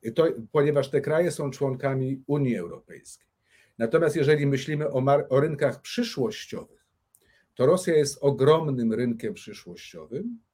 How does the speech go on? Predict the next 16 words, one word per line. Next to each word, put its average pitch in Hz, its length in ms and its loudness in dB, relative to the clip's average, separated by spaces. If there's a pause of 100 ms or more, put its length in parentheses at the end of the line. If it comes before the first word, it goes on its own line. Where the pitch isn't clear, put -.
(440)
który 165 340 4
może 143 480 6
dać 143 320 0
gospodarce 127 640 -2
niemieckiej 113 720 -4 (240)
być 131 220 0
może 147 280 2
więcej 156 500 4
niż 139 160 -6
te 131 100 0
wszystkie 139 400 -8
kraje 127 400 0
razem, 113 480 0
y, 107 360 -4 (320)
wzięte, 120 640 0 (280)
które 196 580 6